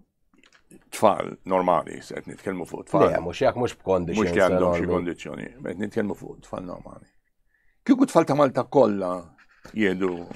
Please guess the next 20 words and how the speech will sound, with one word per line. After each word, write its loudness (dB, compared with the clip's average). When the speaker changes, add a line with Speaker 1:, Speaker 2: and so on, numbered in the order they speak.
Speaker 1:
il-marda, 0
mhux 2
żgur -8
imut -4
wieħed. -12
Daqshekk -6
hija -10
rari -12
il-mewt -16
fit-tfal. -18
Li -6
jkunu -4
normali, 0
mhux 0
jekk -6
ikollhom -2
xi -10
condition -8
biex -8
niftehmu. -16